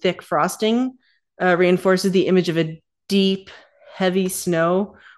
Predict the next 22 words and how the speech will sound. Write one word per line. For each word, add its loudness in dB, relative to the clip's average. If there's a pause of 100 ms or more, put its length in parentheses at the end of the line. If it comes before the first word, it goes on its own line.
which -2
then 0
augments 0
that 0
overall -2
effect -10
of -14
winter. -10 (2750)
With 0
that, 0
some 2
strategies 0
for 2 (300)
practicing -2
with -2
bringing, 0
uh, 0
food 0
imagery -2
into -4
your -4
haiku. -6